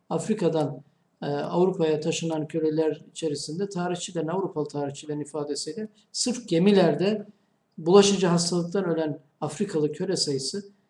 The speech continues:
e, on milyon civarındadır. Müslümanların tarihinde bu kadar canice şeyleri görmemiz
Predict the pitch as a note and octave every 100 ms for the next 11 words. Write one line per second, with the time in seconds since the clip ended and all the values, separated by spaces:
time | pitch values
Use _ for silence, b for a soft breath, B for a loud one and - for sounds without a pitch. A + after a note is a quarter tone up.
0 | _ _ _ D3+ D3+ - F3+ G3+ E3 D#3
1 | G3 D3+ D#3 D#3 D#3 D#3+ F#3+ F#3 - -
2 | _ _ _ - - - E3+ D#3+ D3+ D3+
3 | C#3 D#3+ D#3 D#3 E3 E3 E3 D3 C#3 D3+
4 | D3 F#3 E3+ D3+ D#3 D3 D3+ F3 D3 C3+
5 | F#3+ G#3+ -